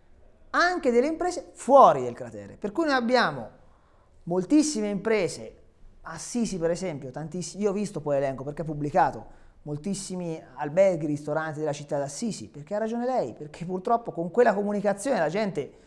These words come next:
insomma, l'Umbria è piccola e non è, diciamo, un posto che o lo visi-, o non lo visiti, lo visiti quest'anno, non lo visiti più, per cui tendenzialmente dici, "Vabbè, ci tornerò l'anno prossimo", oppure "Ci tornerò in futuro a farci magari il weekend lungo".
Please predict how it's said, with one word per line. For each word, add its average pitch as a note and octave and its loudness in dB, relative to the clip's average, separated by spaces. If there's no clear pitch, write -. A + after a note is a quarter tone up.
insomma, D3+ -4
l'Umbria F#3+ 4
è - -2
piccola C3 -6
e E3+ -2
non F#3+ 2
è, F3 -2
diciamo, D#3 -6
un D#3 -6
posto D#3 -2
che D3 -4
o D#3 0
lo D#3+ 0
visi-, D#3 -6
o D#3+ -4
non D#3 -4
lo D#3 -2
visiti, D3+ -6
lo C#3+ -4
visiti D3+ -6
quest'anno, D3 -4
non D3 -4
lo C#3+ -4
visiti C3+ -8
più, B2 -12
per C#3 -14
cui E3 -6
tendenzialmente C#3+ -2
dici, A2+ -16
"Vabbè, B2 -12
ci - -16
tornerò D#3 0
l'anno C#3+ -2
prossimo", D3+ 0
oppure D3+ -6
"Ci D3 -8
tornerò C#3 -4
in B2+ -8
futuro C3 -6
a C3+ -10
farci D3 -2
magari D3+ 0
il D#3+ -2
weekend D#3 0
lungo". C3 -8